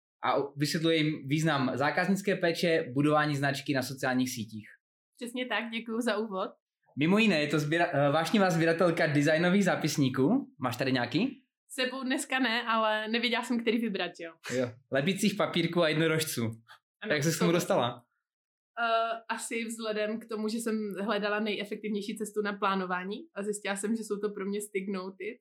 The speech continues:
Speaker 2: takže lepíky, jak já ráda říkám, a polepila jsem tím vždycky všechny stěny a umím v to natchnout i ostatní, takže proto takový blázen.
Speaker 1: Paráda. <laughs> Kristina je mimo jiné ambasadorkou skupiny Horky z marketingu pro Moravskoslezský kraj.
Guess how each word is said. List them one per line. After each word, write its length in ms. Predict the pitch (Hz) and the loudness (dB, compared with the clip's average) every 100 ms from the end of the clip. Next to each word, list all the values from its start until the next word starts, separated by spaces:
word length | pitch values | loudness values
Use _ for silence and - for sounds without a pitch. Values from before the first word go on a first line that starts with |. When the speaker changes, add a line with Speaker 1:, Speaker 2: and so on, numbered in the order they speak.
| 190 | -10
Speaker 2:
takže 280 | 196 180 180 _ | -6 -8 -8 _
lepíky, 480 | 202 208 226 202 208 | -6 -2 -2 -4 -4
jak 160 | 226 208 | -4 -2
já 160 | 190 | -2
ráda 220 | 190 185 196 | -2 -2 -2
říkám, 420 | 196 185 202 247 - | -2 -4 -8 -8 -4
a 160 | 185 190 - - | -4 -6 -12 -10
polepila 360 | 220 214 202 214 | -2 0 0 0
jsem 180 | 214 220 | 0 0
tím 140 | 214 | 0
vždycky 340 | 202 202 214 208 | 0 -2 -2 0
všechny 300 | 233 233 226 | 0 2 0
stěny 520 | - 208 214 214 220 | 0 0 2 0 -2
a 320 | 190 180 180 | -2 -2 -2
umím 200 | 208 208 208 196 | -2 -2 -2 -6
v 40 | - | -6
to 100 | 202 | -2
natchnout 420 | 202 202 220 202 | -2 -2 -4 -2
i 100 | 190 | -4
ostatní, 440 | 196 208 202 185 | -4 -6 -6 -6
takže 300 | 180 180 196 196 - _ _ _ _ | -6 -8 -8 -8 -14 _ _ _ _
proto 260 | 214 220 214 | -6 -4 -4
takový 280 | 202 202 | -4 -6
blázen. 340 | 190 185 196 175 - - | -6 -4 -6 -8 -14 -6
Speaker 1:
Paráda. 400 | 131 131 117 113 - - | -2 0 -2 -6 -12 -2
<laughs> 280 | 156 147 - - - - _ | 0 0 -4 -8 -18 -20 _
Kristina 320 | - 165 208 185 | -4 -2 2 4
je 60 | |
mimo 200 | 175 175 | 4 4
jiné 220 | 170 170 | 4 2
ambasadorkou 640 | - 156 175 175 170 170 175 | 2 2 2 2 2 4 2
skupiny 400 | 170 160 165 156 | 2 -2 0 2
Horky 240 | 151 160 165 | 2 2 2
z 40 | |
marketingu 720 | 147 139 139 147 151 175 190 156 | 2 0 0 2 4 4 4 2
pro 240 | 135 135 | 4 4
Moravskoslezský 720 | 135 143 139 151 147 143 131 | 4 2 2 -2 -2 -4 -4
kraj. 380 | 139 135 170 240 | 2 2 4 2